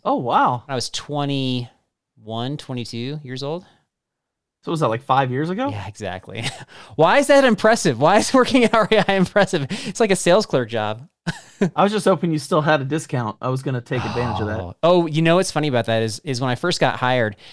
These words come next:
Speaker 2: there was somebody that got hired with me, and the discount applied, like, immediately. So, so day one, they just filled a shopping cart, just loaded it with gear, and got, you know, the discount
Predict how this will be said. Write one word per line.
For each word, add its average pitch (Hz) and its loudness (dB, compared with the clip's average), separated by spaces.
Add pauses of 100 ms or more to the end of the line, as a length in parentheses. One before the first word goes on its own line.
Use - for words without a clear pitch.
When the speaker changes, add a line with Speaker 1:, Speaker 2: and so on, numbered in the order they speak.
(240)
Speaker 2:
there 147 2
was 175 2
somebody 156 0
that 135 2
got 120 2
hired 123 0
with 117 -4
me, 104 -4 (360)
and 117 -4 (120)
the 127 -6
discount 160 0
applied, 160 0
like, 110 -2
immediately. 127 0
So, 117 -2
so - -4
day 139 2
one, 131 -2 (280)
they 143 0
just 160 -2
filled 156 2
a 139 2
shopping 123 -2
cart, 104 -4
just 113 -8
loaded 147 2
it 120 0
with 120 -8
gear, 113 -2
and 110 -6
got, 104 -2
you 113 -8
know, 101 -6
the 101 -10
discount 107 -6